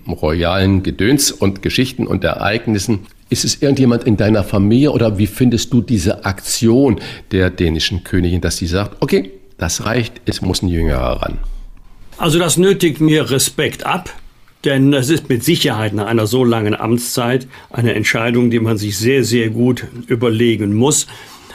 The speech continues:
Speaker 2: Aber, äh, warum sollte man so lange warten, bis es jetzt mal gesundheitlich überhaupt nicht mehr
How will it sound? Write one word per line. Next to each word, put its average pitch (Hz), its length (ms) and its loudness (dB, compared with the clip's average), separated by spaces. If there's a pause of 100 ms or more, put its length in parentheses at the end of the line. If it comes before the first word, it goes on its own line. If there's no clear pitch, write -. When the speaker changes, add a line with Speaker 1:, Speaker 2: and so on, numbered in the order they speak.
(220)
Speaker 2:
Aber, 113 640 0
äh, 113 180 0
warum 143 300 2
sollte 147 300 2
man 127 180 2
so 139 140 4
lange 131 280 0
warten, 127 380 -2
bis 131 160 0
es 131 260 0 (300)
jetzt 117 220 0
mal 110 120 0
gesundheitlich 120 920 0
überhaupt 139 640 0
nicht 120 440 2
mehr 101 520 0